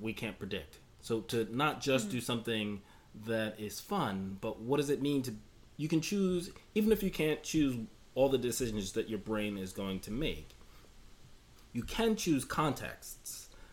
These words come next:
Speaker 1: uh, that you've never chosen before and that you don't know how that context will play out.
Speaker 2: Mm-hmm.
Speaker 1: And then your brain will absolutely for-, you know, it'll be forced to make decisions
Speaker 2: Right.
Speaker 1: that it's never made before.
Speaker 2: Mm-hmm.
Speaker 1: And, and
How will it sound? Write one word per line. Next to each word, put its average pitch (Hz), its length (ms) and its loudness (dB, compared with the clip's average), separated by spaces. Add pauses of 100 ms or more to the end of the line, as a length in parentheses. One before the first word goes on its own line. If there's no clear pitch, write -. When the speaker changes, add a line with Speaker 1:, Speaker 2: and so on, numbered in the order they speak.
(160)
Speaker 1:
uh, 107 200 0
that 113 180 -2
you've 117 160 0
never 123 240 2
chosen 117 380 0
before - 500 -10 (320)
and 120 100 4
that 120 120 2
you 123 100 0
don't 123 300 0
know 117 100 0
how 110 160 -2
that 104 140 0
context 101 500 -2
will 104 60 -2
play 98 260 0
out. 90 280 -2
Speaker 2:
Mm-hmm. - 100 -12 (260)
Speaker 1:
And 120 100 2
then 131 80 6
your 135 120 6
brain 127 280 2
will 117 200 0
absolutely 110 800 0 (160)
for-, - 480 2
you 151 80 4
know, 117 140 2
it'll 120 140 2
be 107 120 -4
forced 156 520 2
to - 40 -4
make 110 380 -2
decisions 95 720 0
Speaker 2:
Right. 175 280 -10
Speaker 1:
that 117 140 2
it's 110 160 0
never 117 300 2
made 110 260 0
before. 92 280 -10
Speaker 2:
Mm-hmm. - 840 -10
Speaker 1:
And, 120 140 -4
and 123 220 -2